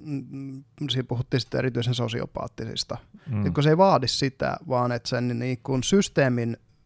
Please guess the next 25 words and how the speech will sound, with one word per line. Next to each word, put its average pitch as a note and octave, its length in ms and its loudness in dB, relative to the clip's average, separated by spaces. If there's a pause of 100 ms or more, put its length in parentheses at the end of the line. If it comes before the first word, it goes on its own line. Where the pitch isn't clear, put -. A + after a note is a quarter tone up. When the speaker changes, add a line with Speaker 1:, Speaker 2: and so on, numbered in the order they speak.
(120)
Speaker 1:
sisäiset E3+ 680 2 (140)
dynamiikat B2+ 760 0 (180)
johtaa - 460 -6
siihen - 460 -10 (960)
sen A#2+ 240 -4
tyyppiseen - 500 -8
käytökseen. - 720 -6 (300)
Speaker 2:
Joo. F#2 140 -2 (380)
Speaker 1:
Ja C3+ 220 2 (160)
tätähän C#3 380 2
siis C#3 200 0
tutkitaan - 640 -6
systeemiteorian, - 1000 -8 (540)
teorian, - 460 -6
tota, - 340 -12
niin, - 220 -12
niin, - 200 -14
osa-alueella, A#2 540 -4
mitä A#2+ 240 -4
se A#2+ 120 -2
Smachtenberger - 840 -8
just - 240 -12
on, A2 240 -12 (140)
on A2+ 200 -8
tutkinut - 480 -12